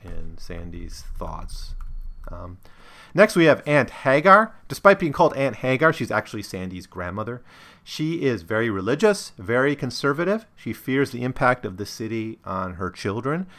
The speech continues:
She see, tends to see sin and corruption in any kind of urban life. Um, she is,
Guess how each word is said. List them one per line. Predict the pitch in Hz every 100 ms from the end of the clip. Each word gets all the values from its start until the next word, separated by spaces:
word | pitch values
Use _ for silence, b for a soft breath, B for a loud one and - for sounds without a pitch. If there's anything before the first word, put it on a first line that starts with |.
| B B
She | - 98
see, | - - 107 104
tends | 127 113
to | -
see | - 98
sin | 92 - 104 98
and | 90
corruption | - 95 92 - 107 107 -
in | 87 95
any | 98 92
kind | - 90
of | 90 -
urban | 90 85 87 82 _
life. | - 85 139 - - b b b b b -
Um, | 90 87 87 90 _
she | - 135 127 127 117 113 - -
is, | 110 101 95 92 85 82 - -